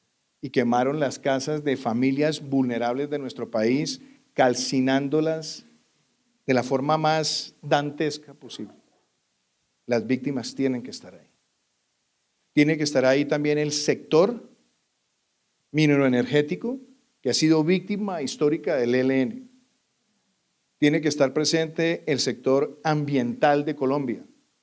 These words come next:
porque si hay un grupo que ha sido ecocida en la historia de nuestro país es el E L N.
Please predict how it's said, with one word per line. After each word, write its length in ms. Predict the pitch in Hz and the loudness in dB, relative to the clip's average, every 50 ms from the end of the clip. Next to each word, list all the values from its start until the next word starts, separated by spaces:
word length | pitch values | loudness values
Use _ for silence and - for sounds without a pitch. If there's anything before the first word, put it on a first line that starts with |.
| _ _ _ _ _ _ _ | _ _ _ _ _ _ _
porque 280 | _ 127 113 - 127 120 | _ -4 -2 0 -2 2
si 100 | - 135 | 2 2
hay 120 | 120 135 | 2 2
un 80 | 147 147 | 2 2
grupo 260 | 156 156 151 165 151 | 2 2 0 0 0
que 80 | 156 | 0
ha 40 | 147 | 2
sido 240 | 143 151 151 151 156 | 4 4 4 4 4
ecocida 720 | 156 151 151 - 147 139 131 - - 202 202 202 196 190 | 2 2 2 0 2 2 2 0 0 2 2 2 2 0
en 80 | 185 165 | 0 -2
la 60 | 139 | -6
historia 340 | 156 - - 143 135 139 143 | -6 -4 -2 -2 -2 -2 -4
de 60 | 147 | -6
nuestro 240 | 143 135 - - 113 | -10 -8 -6 -4 -2
país 200 | 110 113 117 113 | 0 0 0 0
es 140 | 127 120 - 139 | 0 0 0 0
el 140 | 135 135 | 0 2
E 80 | 135 135 | 4 4
L 220 | 131 131 131 135 | 4 4 4 2
N. 220 | 135 131 113 - | 2 -2 -4 -8